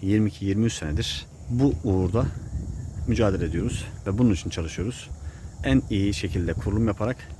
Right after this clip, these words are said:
kullanıcının çok rahat bir şekilde müdahalesini ve kullanımını sağlayacak üretimler yapmaya çalışıyoruz. Şu anda her iki cihazımız da çalışıyor. Yaklaşıyorum.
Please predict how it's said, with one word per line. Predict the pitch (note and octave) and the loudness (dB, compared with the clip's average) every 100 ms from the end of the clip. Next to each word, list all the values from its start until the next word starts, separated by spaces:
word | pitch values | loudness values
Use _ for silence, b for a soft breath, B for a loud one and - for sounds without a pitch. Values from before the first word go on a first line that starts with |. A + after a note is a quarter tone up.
| - - - - | -10 -8 -10 0
kullanıcının | C3+ G2+ F2+ F#2 B2 - B B B | 4 6 4 4 2 2 B B B
çok | - C3+ | -4 -2
rahat | A2 A2 - | -2 -2 -4
bir | |
şekilde | - F#2+ F#2 | -4 -2 0
müdahalesini | G2+ G#2+ F#2+ D#2 - G2+ C3 - | 2 4 2 -2 -2 -2 -2 -2
ve | F#2+ F2 D#2+ - - | -2 -2 -4 -8 -6
kullanımını | C#3 G2 E2+ D#2+ | 0 2 2 0
sağlayacak | - A2 E2 D2+ C3 - - B B B B - | -2 -2 0 -2 -4 -4 -8 B B B B 0
üretimler | B2 F2+ F2 E2+ | 2 2 0 0
yapmaya | G#2+ G2+ E2+ G#2+ B2 - | 0 -2 -4 -6 -6 -10
çalışıyoruz. | - F2 - D#2 - - - B B B - | -8 -6 -6 -6 -8 -10 -16 B B B 0
Şu | D#3+ | 4
anda | D3+ | 6
her | D3+ | 6
iki | D3 A#2+ | 4 4
cihazımız | G#2+ G#2 A2+ | 2 4 2
da | |
çalışıyor. | C#3+ B2+ G#2 - C3 D#3 - - - - - - B B | 2 2 2 4 2 2 -6 -8 -8 -8 -10 -10 B B
Yaklaşıyorum. | C3+ A2+ F#2+ F#2 A#2 | 0 2 0 2 2